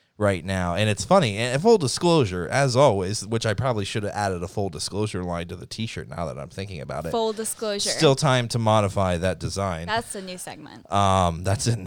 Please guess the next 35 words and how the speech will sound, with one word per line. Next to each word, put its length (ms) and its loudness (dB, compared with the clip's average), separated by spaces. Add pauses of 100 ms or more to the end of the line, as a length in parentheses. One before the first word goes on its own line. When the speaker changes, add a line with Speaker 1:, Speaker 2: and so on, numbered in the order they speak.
Speaker 1:
<laughs> 60 0
Yeah, 240 4
exactly. 560 0 (320)
Uh, 120 -2 (500)
Luke, 260 6
I, 160 6
I 120 6
had, 160 6
or 180 4
f-, 80 -4
folks, 480 0
I 120 6
had 100 4
no 160 8
idea 340 4
what 160 2
Luke 300 2
was 160 0
gonna 240 -2
come 200 2
up 160 4
with. 240 0
I, 280 4
he, 160 4 (100)
he 160 2
had 220 6
an 160 2
opening 380 2
for 160 2
the 120 0
show, 440 6
and, 440 0
and 180 -2
I 140 2
was, 160 2